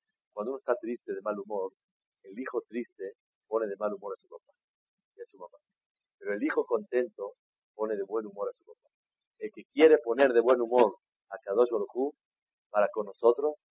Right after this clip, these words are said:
que tenga piedad con nosotros, necesita vivir alegre y contento. ¿Cómo se puede vivir alegre y contento si tenemos todo mundo hasta acá de problemas? Saber, número uno, que Kadosh Baruj Hu todo lo hace para bien.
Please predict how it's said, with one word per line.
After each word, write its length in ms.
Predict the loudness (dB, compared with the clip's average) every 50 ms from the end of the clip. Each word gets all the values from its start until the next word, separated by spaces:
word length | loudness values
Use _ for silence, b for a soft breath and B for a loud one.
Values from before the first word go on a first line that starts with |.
| _ _ _ _
que 80 | -16
tenga 220 | -12 -6 -2 -2 -2 -2
piedad 340 | -2 -8 -4 6 8 8 8 8
con 120 | 4 -2
nosotros, 480 | -4 -4 0 0 -2 0 2 0 0 0 -4 _ _ _ _ _ _ _ _ _
necesita 500 | _ _ -20 -20 _ -20 -18 -8 -8 -8 -8 -8
vivir 360 | -14 -20 -14 -10 -10 -10 -10 _ _ _
alegre 380 | -16 -12 -8 -6 -8 -8 -8 -16
y 40 | -18
contento. 440 | _ _ -20 _ _ _ -20 _ _ _ _ _ _ _ _ _ _ _ _ _
¿Cómo 160 | -6 -6 -6
se 80 | -6 -8
puede 200 | -6 -4 -4 -4
vivir 120 | 0 2
alegre 160 | 2 2 2 -2
y 40 |
contento 460 | -8 -12 -14 -4 -4 -2 -2 -2 -8 -10 _ _ _ _ _ _
si 60 | _
tenemos 280 | _ -8 -8 -8 -10 -10 _ _
todo 280 | 2 2 2 2 0
mundo 400 | -6 -6 -14 -16 -12 -10 -10 -10 -10 _ _ _ _ _ _
hasta 280 | -2 -2 -2 0 _ -2
acá 240 | -2 6 6 6 6
de 100 | 6 2
problemas? 460 | 0 -4 -6 -4 -6 -8 -8 -10 -16 _ _ _ _ _ _ _ _ _ _ _ _ _ _
Saber, 320 | -6 2 6 6 6 6
número 280 | 4 0 0 2 4 4
uno, 500 | 6 4 4 6 6 6 6 4 2 -2 -10 _ _ _ _ _ _ _ _
que 80 | -16
Kadosh 300 | -4 -2 0 0 0 0
Baruj 220 | -2 -6 -8 -8 _ _
Hu 180 | -14 -14 -14 -14 _
todo 160 | 4 4 6
lo 100 | 6 4
hace 160 | 0 -2 -4
para 180 | -6 -2 -4 -4
bien. 200 | -4 -4 -12 -20